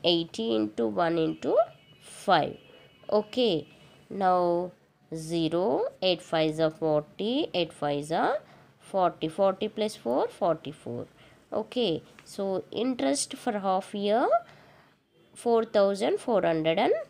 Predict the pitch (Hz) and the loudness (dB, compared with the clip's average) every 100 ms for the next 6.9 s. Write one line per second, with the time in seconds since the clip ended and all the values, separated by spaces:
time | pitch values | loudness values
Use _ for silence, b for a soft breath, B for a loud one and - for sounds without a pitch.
0 | _ 143 143 127 - 123 139 139 - - | _ -6 -6 -6 -8 -6 -6 -8 -14 -20
1 | b b b - 262 311 269 156 B B | b b b -8 -6 0 0 -2 B B
2 | B 247 277 233 190 254 269 B B 180 | B -4 0 2 0 -2 -8 B B -4
3 | 254 - 214 226 294 440 480 359 311 339 | -4 0 -2 2 2 2 2 0 2 2
4 | 339 240 208 233 156 190 190 - 240 233 | 4 4 6 6 2 2 2 0 0 0
5 | 190 170 165 190 226 220 190 190 233 - | 2 2 2 2 0 2 2 2 0 -4
6 | 196 - - 240 170 156 254 - - | -8 -8 -4 0 0 0 -2 -4 -10